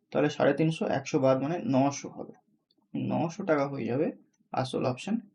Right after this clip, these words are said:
ডি। ক্লিয়ার? নেক্সট অঙ্ক দেখো। রোহন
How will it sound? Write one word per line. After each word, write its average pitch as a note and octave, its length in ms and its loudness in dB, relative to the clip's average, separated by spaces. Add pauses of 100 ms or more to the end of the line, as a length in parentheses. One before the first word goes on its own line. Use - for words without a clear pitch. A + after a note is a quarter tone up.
(100)
ডি। - 100 -10 (720)
ক্লিয়ার? - 220 4 (560)
নেক্সট C3 280 2
অঙ্ক - 120 -10 (100)
দেখো। - 180 -10 (1300)
রোহন E3+ 500 10